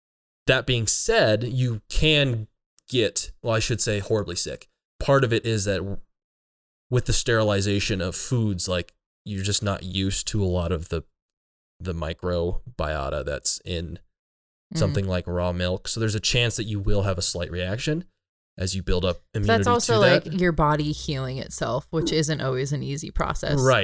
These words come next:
Speaker 2: Right?
Speaker 1: exactly. And
Speaker 2: Yeah.
Speaker 1: then there's all the health stuff, apparently with allergies and eczema and all sorts of crazy stuff. And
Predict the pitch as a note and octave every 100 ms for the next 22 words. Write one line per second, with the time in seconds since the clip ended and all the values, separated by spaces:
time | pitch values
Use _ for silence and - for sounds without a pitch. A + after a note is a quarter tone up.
0 | F#2 A2 A#2+ A2 C3 G2 F2+ G#2+ A#2 B2
1 | C3 B2+ C3 A#2+ A2+ A2+ - - G2 -
2 | - G2+ F#2 G2 F2+ F2+ F2 F2 F2 E2
3 | F2 E2 E2+ F2 F2+ E2+ E2 D2 D2 C2+
4 | C#2+ - D#2 - - D2+ D#2 D#2+ - C2
5 | - C#2+ D2